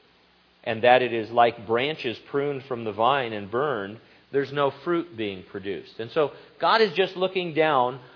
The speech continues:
on the human race, and he's giving his judgment. He says, "All men are sin, are, are under sin, and they have no righteousness of their own by which to get into heaven. They are lost, they're in darkness.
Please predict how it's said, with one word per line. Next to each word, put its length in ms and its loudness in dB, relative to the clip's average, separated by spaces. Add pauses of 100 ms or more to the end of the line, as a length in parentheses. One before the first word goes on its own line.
(120)
on 200 2
the 80 -4
human 360 -6
race, 280 0
and 80 -10
he's 140 -10
giving 360 -2
his 260 -4
judgment. 600 2 (380)
He 180 0
says, 500 2
"All 240 12
men 220 2
are 80 2
sin, 560 -2
are, 240 2
are 280 8
under 260 2
sin, 460 -4 (320)
and 140 0
they 100 8
have 120 6
no 180 6
righteousness 640 4
of 140 -2
their 180 4
own 160 4
by 160 8
which 240 -2
to 100 -6
get 180 0
into 220 -4
heaven. 280 -2 (680)
They 200 4
are 100 6
lost, 400 6
they're 180 2
in 140 -4
darkness. 600 2